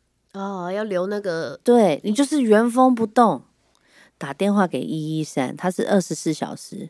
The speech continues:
Speaker 2: 有专人可以协助你，吼，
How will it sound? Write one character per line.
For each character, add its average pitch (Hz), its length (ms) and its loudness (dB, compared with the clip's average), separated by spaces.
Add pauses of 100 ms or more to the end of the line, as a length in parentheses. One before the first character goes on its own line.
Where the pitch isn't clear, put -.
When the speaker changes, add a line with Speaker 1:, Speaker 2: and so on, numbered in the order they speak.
Speaker 2:
有 165 120 -2
专 220 420 4
人 151 320 2 (200)
可 214 120 0
以 180 100 2 (320)
协 - 400 0
助 202 320 6
你， - 260 -6 (140)
吼， - 220 -14